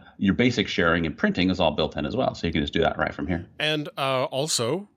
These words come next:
Speaker 2: love that you are capable of generating sidecar files, so that if I'm laptoping on the desktop, moving from computer to computer, if I carry those, uh, with it,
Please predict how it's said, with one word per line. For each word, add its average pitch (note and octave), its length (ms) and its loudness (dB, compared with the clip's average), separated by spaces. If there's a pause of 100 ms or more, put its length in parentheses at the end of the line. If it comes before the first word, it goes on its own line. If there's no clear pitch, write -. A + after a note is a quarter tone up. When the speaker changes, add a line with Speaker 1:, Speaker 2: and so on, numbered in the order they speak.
(280)
Speaker 2:
love C3+ 380 -2
that C#3 140 -6
you D3 340 0
are B2+ 160 -2
capable C3 500 -2
of A#2+ 60 -4
generating B2 480 0
sidecar A2+ 480 -4
files, F#2 540 -6 (120)
so A2+ 360 -2
that A2 180 -2
if A2+ 160 -4
I'm G#2+ 400 -2 (200)
laptoping B2+ 840 -2
on C3+ 180 -2
the B2+ 80 -4
desktop, A#2 560 -2
moving B2 400 -4
from A2+ 260 -4
computer A2+ 440 -6
to G#2+ 100 -8
computer, G#2+ 640 -4 (420)
if G#2 160 -8
I G2+ 80 -4
carry B2+ 400 2
those, A2+ 500 -4 (240)
uh, G2 220 -6
with A#2 300 -6
it, - 260 -10